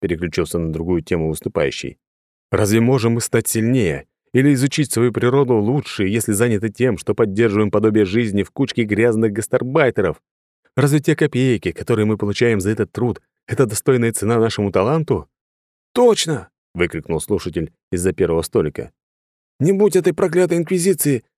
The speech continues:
я бы сам заработал сто раз больше!» «А он прав!» — вторил ему другой гость. «Работать на себя выгоднее!»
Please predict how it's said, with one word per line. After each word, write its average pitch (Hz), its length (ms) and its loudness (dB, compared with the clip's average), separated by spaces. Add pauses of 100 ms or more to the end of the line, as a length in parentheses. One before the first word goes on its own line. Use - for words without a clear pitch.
(140)
я 151 100 2
бы 180 120 2
сам 180 320 2
заработал 165 500 0
сто 185 200 0
раз 156 160 0
больше!» 151 480 0 (680)
«А 85 140 2
он 117 160 2
прав!» — 131 440 0 (160)
вторил 80 380 0
ему 82 140 -2
другой 87 300 0
гость. 82 320 -2 (600)
«Работать 147 520 0
на 139 80 -2
себя 143 220 0
выгоднее!» 131 640 0